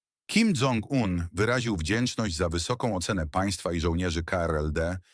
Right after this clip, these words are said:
przez Putina, zapewniając o trwałości i nienaruszalności sojuszu z Rosją,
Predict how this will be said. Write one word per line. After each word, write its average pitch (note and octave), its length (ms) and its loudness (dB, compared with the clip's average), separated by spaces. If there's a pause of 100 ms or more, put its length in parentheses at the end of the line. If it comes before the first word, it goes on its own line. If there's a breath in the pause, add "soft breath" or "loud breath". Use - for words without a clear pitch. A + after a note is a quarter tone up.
(160 soft breath)
przez - 220 0
Putina, E2+ 540 0 (340)
zapewniając G2 720 0
o G2 100 -4
trwałości G2 760 -2
i F#2 60 2
nienaruszalności F2+ 880 0
sojuszu F2+ 380 -2
z D#2+ 60 -2
Rosją, D#2 460 -2